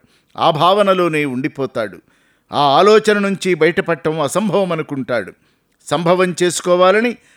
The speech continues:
ప్రయత్నిస్తున్నటువంటి వాడు సాధకుడవుతున్నాడు. దేహభావన నుండి అనంత ఆత్మభావనలోకి ప్రయాణం ప్రారంభిస్తున్నాడు. అంటే తన మూలాల వైపు నడక సాగిస్తూ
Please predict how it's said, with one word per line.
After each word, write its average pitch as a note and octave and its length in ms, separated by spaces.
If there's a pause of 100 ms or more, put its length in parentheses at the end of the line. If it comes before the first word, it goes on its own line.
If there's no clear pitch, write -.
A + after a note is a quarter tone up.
(180)
ప్రయత్నిస్తున్నటువంటి G#3 1040
వాడు D#3+ 360
సాధకుడవుతున్నాడు. D#3 1040 (460)
దేహభావన F#3 680
నుండి E3 460 (420)
అనంత A#3 500
ఆత్మభావనలోకి F#3+ 1080
ప్రయాణం E3 500
ప్రారంభిస్తున్నాడు. C3+ 920 (360)
అంటే E3+ 520 (320)
తన E3 120
మూలాల F#3+ 500
వైపు E3+ 340
నడక D3+ 320
సాగిస్తూ E3 680